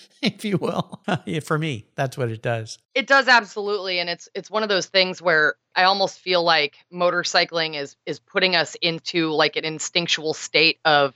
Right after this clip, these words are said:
Speaker 2: that presence, that hyper awareness.
Speaker 1: Mm-hmm.
Speaker 2: And it's probably, you know, very fulfilling on an instinctual level to,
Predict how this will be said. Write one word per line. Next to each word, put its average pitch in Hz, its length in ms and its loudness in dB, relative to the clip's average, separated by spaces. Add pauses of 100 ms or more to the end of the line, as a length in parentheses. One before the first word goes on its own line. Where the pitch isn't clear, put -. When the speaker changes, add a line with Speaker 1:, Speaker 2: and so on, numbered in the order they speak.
(100)
Speaker 2:
that 151 200 2
presence, 170 640 -2
that 160 200 2
hyper 165 340 -2
awareness. 151 640 -2 (100)
Speaker 1:
Mm-hmm. 165 40 -2
Speaker 2:
And 147 400 0 (440)
it's 180 160 -6
probably, 185 880 2 (100)
you 185 100 -8
know, 165 100 0
very 170 260 4
fulfilling 165 720 0 (100)
on 180 220 2
an 156 120 -4
instinctual 147 640 -6
level 147 480 0
to, 151 400 -2